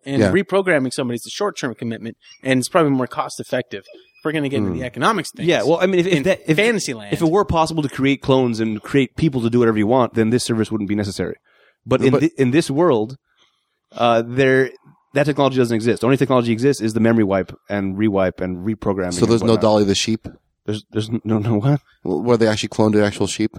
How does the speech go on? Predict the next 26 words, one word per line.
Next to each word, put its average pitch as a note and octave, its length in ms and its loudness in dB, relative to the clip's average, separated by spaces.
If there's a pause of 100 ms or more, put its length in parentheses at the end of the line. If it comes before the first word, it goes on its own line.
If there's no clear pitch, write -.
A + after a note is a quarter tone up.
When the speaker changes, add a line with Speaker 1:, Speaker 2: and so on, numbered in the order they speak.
(120)
Speaker 3:
No, B2+ 100 4
there's B2+ 120 2
no D3 80 2
cloning C3 260 2
in G#2 60 0
this. F#2 280 -6 (420)
Speaker 2:
Huh. F#2+ 300 -2 (560)
Speaker 1:
All G3+ 120 2
right, E3 80 -2
well, F#3 260 -2
this, F3+ 240 -6 (240)
uh, F3+ 80 -4
what E3 180 4
I F3 80 2
was E3+ 140 2
gonna A#2 140 -6
say G2+ 260 -8 (520)
is, D3 480 2 (100)
if - 140 -8
you're F3 80 2
talking F#3+ 260 2
about D3 160 0
morality, E3+ 760 0 (300)
in C#3+ 100 -6
a B2+ 60 -2
sense, - 480 -2